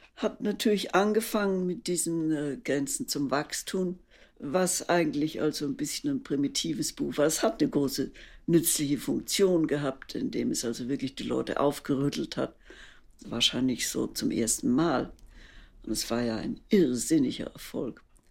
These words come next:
Nachträglich war es eigentlich nicht ganz richtig, äh, orientiert und, äh, hat sich gar nicht bewahrheitet. Denn es ist ja heute nicht, dass die, äh,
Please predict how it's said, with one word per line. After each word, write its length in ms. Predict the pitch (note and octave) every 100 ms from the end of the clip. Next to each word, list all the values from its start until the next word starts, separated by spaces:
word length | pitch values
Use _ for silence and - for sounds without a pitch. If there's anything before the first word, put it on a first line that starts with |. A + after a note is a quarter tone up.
| _ - - - - - - -
Nachträglich 960 | F3+ F3+ - D#3 D3 C3 D3+ - - - _ _ _ _ _ _ _
war 200 | - A2
es 160 | A#2
eigentlich 320 | - A#2 A2 -
nicht 180 | A#2
ganz 300 | - G#2+ -
richtig, 560 | - A#2 - C3 - -
äh, 80 | -
orientiert 880 | - - - G#2 - - C#3 - - _ - - - - -
und, 420 | - B2 - -
äh, 120 | A#2+ -
hat 200 | C#3+ A#2
sich 200 | - -
gar 160 | - A#2
nicht 220 | G#2+ -
bewahrheitet. 800 | B2+ A#2 A#2 - - - - - - _ _ _ - - - -
Denn 140 | - G#3+
es 140 | G3
ist 120 | G#3
ja 160 | G#3 G3
heute 240 | G#3 G3
nicht, 300 | G3+ G3+ -
dass 280 | D#3+ D#3+ -
die, 220 | - D3
äh, 200 | D3 C3+